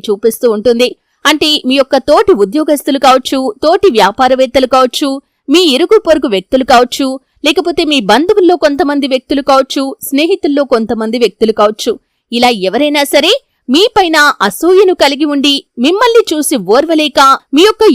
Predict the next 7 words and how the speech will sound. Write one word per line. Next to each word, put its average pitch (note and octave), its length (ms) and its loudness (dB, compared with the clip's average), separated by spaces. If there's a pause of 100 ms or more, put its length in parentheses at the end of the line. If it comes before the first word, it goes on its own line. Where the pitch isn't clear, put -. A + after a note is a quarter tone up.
ఎదుగుదలను F#4 540 0
చూసి C#4+ 240 -6 (200)
ఓర్వలేక D4 460 0 (280)
వారు G#3+ 160 2 (180)
ఈర్ష్య D4+ 340 -2
పడుతూ C4 320 -2
ఉంటారు. C4+ 320 2